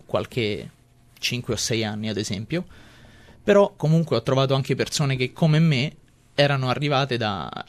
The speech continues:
relativamente poco, qualche mese prima di me,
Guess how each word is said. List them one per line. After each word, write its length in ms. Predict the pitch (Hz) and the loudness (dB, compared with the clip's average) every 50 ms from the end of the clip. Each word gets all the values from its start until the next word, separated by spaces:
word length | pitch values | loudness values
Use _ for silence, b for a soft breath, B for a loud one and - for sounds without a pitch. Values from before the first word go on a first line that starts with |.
| - - | -8 -4
relativamente 720 | 147 139 135 135 127 131 123 117 113 117 113 110 - 123 | 0 0 0 0 0 -2 -2 -4 -4 -4 -4 -4 -4 -2
poco, 300 | 113 147 120 101 - - - - - | 0 0 0 -2 -2 -8 -20 -20 -8
qualche 340 | - - 127 131 - 131 123 | -4 -4 -4 -2 -2 -4 -4
mese 280 | 123 123 127 123 127 | -2 -2 -2 -2 -2
prima 240 | 127 120 123 120 117 | -2 -2 -2 -4 -2
di 120 | 120 123 135 | -2 -2 -2
me, 200 | 139 143 160 | 0 -2 -2